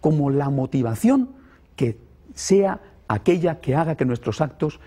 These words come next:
se respon-, respondan a lo que Dios quiere de nosotros. Tenemos que tener una motivación basada en la gratitud y no basada en el miedo o en el interés. Eso es lo fundamental. Con eso todo lo demás, es decir, una vez hecho esto,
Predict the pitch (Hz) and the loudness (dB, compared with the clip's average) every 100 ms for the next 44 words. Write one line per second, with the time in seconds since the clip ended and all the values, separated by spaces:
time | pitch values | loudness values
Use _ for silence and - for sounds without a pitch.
0 | - - - 107 110 - 190 202 139 131 | -18 -6 -2 0 -2 -2 -2 0 0 0
1 | - 240 233 202 - 139 135 123 123 190 | 2 2 0 -4 -4 0 0 0 0 0
2 | 214 - - 185 180 135 117 113 117 101 | -2 -6 -2 0 0 0 -2 -2 -4 -4
3 | - - - - - 156 185 165 143 160 | -10 -18 -20 -4 0 2 0 -2 -4 -2
4 | 165 160 143 135 135 131 165 165 165 147 | -2 -2 -2 -2 -4 -4 -2 -2 0 -2
5 | 135 - 180 175 160 147 147 147 208 214 | -2 0 0 2 0 0 -2 -2 -2 -2
6 | 185 185 208 185 196 190 180 - - _ | 0 0 0 -2 -2 -4 -6 -12 -20 _
7 | 123 117 110 151 180 175 180 - - 110 | -4 -2 0 0 0 -4 -8 -14 -4 -2
8 | 101 98 - 104 95 - - - - 233 | -2 -4 -4 -4 -4 -8 -20 -20 -2 0
9 | 240 - 196 180 143 139 117 107 101 95 | 0 2 0 0 -2 -2 -2 -2 -4 -4
10 | 92 - - - - - - 175 269 285 | -6 -8 -16 -20 -20 -12 2 4 4 2
11 | 269 - 233 226 170 127 104 - 135 139 | -2 2 2 2 0 0 -2 -2 -2 0
12 | 175 214 285 - 240 214 240 - 254 | 2 2 2 0 0 0 0 0 -4